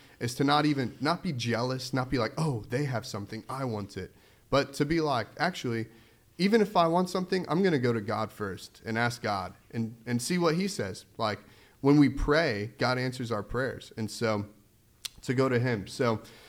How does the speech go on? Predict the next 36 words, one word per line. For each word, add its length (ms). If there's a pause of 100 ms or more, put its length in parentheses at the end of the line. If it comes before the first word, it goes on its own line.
(960)
the 80
last 220
thing 120
we 100
need 140
to 60
do 200
is, 180
is 160
give 160
our 140
listeners 360
a 40
challenge. 640 (180)
And 180
so 480 (220)
with 220
this 160
story 500
and, 300
uh, 500
like, 320
reflecting 500
on 200
what 140
it 60
means 280
to 80
us, 260
what 400 (160)
is 220
our 80
challenge 440
for 140
our 80
listeners? 560